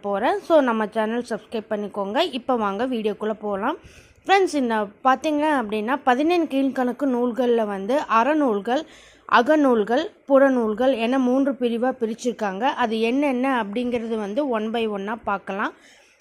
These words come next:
ஃபர்ஸ்ட் ஒன் பாருங்க, அறநூல்கள். அறநூல்கள் வந்து நாலடியார். ஆசிரியர் யாருன்னு பார்த்தீங்கன்னா, சமண முனிவர்கள். இது வ-, இது வந்து நானூறு பாடல்களை கொண்டுள்ளது. நான்மணி கடிகை, விளம்பி நாகனார்.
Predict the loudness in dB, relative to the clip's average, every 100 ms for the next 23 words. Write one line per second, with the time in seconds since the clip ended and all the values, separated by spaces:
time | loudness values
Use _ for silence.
0 | _ _ _ -2 -2 0 0 2 2 2
1 | 2 0 -2 0 2 2 2 2 0 0
2 | -2 -4 _ 2 2 4 4 2 2 0
3 | 0 -2 0 2 2 0 2 2 0 0
4 | 0 -2 -6 _ _ _ 4 4 4 2
5 | 4 4 2 0 -2 -4 -4 -4 -4 -4
6 | -2 -2 0 0 -2 -2 0 -2 0 -2
7 | -2 -6 -20 -20 -8 2 4 4 4 4
8 | 4 4 4 4 2 2 2 4 4 2
9 | 2 2 2 2 2 2 0 -2 0 0
10 | 0 0 0 -2 -6 _ _ _ -4 4
11 | 6 6 4 2 0 -2 -2 -2 -2 -4
12 | -8 _ _ _ _ _ _ _ _ -2
13 | 2 2 2 2 0 0 -2 -4 -2 -2